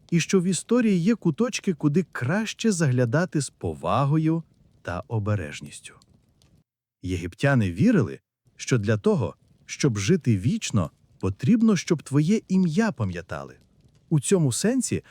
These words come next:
Тутанхамон завдяки легенді про прокляття здобув справжнє безсмертя. Його ім'я відоме кожному,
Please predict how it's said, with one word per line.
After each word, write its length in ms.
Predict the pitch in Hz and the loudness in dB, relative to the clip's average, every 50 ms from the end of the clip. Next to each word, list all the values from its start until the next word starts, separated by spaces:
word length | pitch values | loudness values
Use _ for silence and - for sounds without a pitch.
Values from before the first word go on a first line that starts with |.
| - - - _ - | -20 -20 -20 _ -2
Тутанхамон 760 | - 185 160 185 170 160 - - 165 160 175 208 226 202 147 | 0 2 2 4 2 2 2 2 2 4 4 4 4 4 4
завдяки 460 | 113 135 127 117 131 131 - - 165 | 2 2 0 2 0 0 0 2 2
легенді 720 | 151 143 139 131 107 101 139 180 226 233 208 143 110 98 | 4 4 4 2 2 2 2 4 4 2 2 2 0 -2
про 200 | - - 120 120 | 0 0 0 0
прокляття 800 | 107 - 113 104 - - 120 185 240 247 _ - - 92 78 - _ _ _ _ _ - | 0 0 -2 -2 -2 0 0 0 0 0 _ -2 -2 -2 -2 -4 _ _ _ _ _ -8
здобув 500 | 107 98 104 143 135 135 180 202 175 - | -6 0 2 2 2 4 2 2 2 0
справжнє 720 | - - - - 143 185 233 254 240 226 208 196 220 220 202 | -6 -6 -2 0 0 2 2 0 -2 -4 -4 -2 0 0 0
безсмертя. 1000 | 160 151 202 190 - - - 143 135 135 120 92 85 - _ - 71 - - _ _ _ _ _ _ _ _ _ _ _ _ _ - | 0 0 0 0 0 -2 -2 0 0 2 2 0 -2 -4 _ -12 -12 -12 -14 _ _ _ _ _ _ _ _ _ _ _ _ _ -6
Його 280 | 95 101 92 110 - - - | -2 -2 0 0 0 2 2
ім'я 300 | 131 120 117 156 160 131 | 2 4 4 4 2 2
відоме 380 | 113 101 95 113 104 95 85 | 2 2 2 2 0 0 -2
кожному, 640 | - - - 139 180 196 180 180 127 90 80 67 | -4 -2 0 0 2 2 2 2 2 2 0 -4